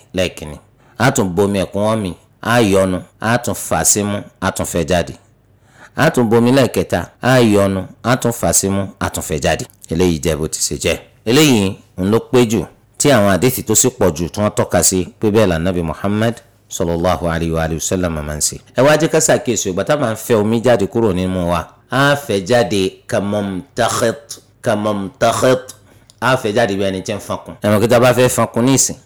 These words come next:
a mú ìka wa tàtàǹpàkò àti tìfábẹ́là tapá òsì, tọwọ́ òsì wa, a fi lórí imú wa. So bẹ́ẹ̀ lẹ́sẹ̀ nígbà tẹ́ bá fẹ́ fẹ́ omi jáde. Yàtọ̀ sí ká kàn fomi ra mú, ká fomi ra nú mú wa. Eléyìí kọ́ ni wọ́n gbà lérò pẹ̀lú ká fa omi símú.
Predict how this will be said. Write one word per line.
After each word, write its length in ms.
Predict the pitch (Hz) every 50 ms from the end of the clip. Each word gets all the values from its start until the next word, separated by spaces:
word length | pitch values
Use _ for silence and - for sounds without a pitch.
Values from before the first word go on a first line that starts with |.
| _ -
a 200 | - 123 135 143
mú 380 | 135 113 113 120 120 123 127 - - -
ìka 340 | 92 90 - - 104 101 104
wa 120 | 104 101
tàtàǹpàkò 680 | 98 - 92 - - 92 87 87 - 90 85 - - 90 82 - _ _ _ _
àti 200 | - 87 - 95 87 -
tìfábẹ́là 600 | 90 - - 104 117 110 120 110 90 82 78 78 -
tapá 260 | 92 92 - - 123
òsì, 260 | 123 123 - - - - _ _ _ _ -
tọwọ́ 220 | - 104 113 123 127
òsì 240 | 120 - - 98
wa, 120 | 92 92 92 87
a 140 | 107 120 120
fi 120 | - - 92
lórí 280 | 92 98 98 95 92
imú 240 | 92 92 92 90 87
wa. 120 | 85 82 82 - _ _ _ _
So 200 | - - 101 95
bẹ́ẹ̀ 240 | 87 123 123 110 98
lẹ́sẹ̀ 320 | 107 107 104 - - 92
nígbà 200 | 92 104 104 101
tẹ́ 140 | - - 85
bá 100 | 82 90
fẹ́ 160 | 85 - 92 80
fẹ́ 180 | - - 92 82
omi 160 | 82 82 82
jáde. 260 | 76 92 90 - 73 - - _ _ _ _ _
Yàtọ̀ 260 | 107 95 - - 101
sí 400 | 135 - 120 127 131 131 131 131 -
ká 100 | 147 139
kàn 180 | 135 - 113 92
fomi 300 | - - 101 98 98 98 98
ra 140 | 98 95 98
mú, 140 | 104 110 113 - _ _ _ _ _ _ -
ká 140 | - 117 -
fomi 320 | - 104 196 202 202 -
ra 160 | - 196 202
nú 200 | 208 214 117 107
mú 220 | 107 113 113 107 101
wa. 160 | 98 98 92 - - - _ _ _ _ _ _ _ -
Eléyìí 260 | 101 104 123 123 113
kọ́ 160 | 92 - 107 101
ni 60 | 98
wọ́n 160 | 101 107 113
gbà 140 | 104 113 107
lérò 260 | 95 95 98 101 101
pẹ̀lú 240 | 90 - 82 80 87 -
ká 160 | - 95 87
fa 220 | - - - 90
omi 220 | 85 87 90 90 85
símú. 280 | - - 95 95 92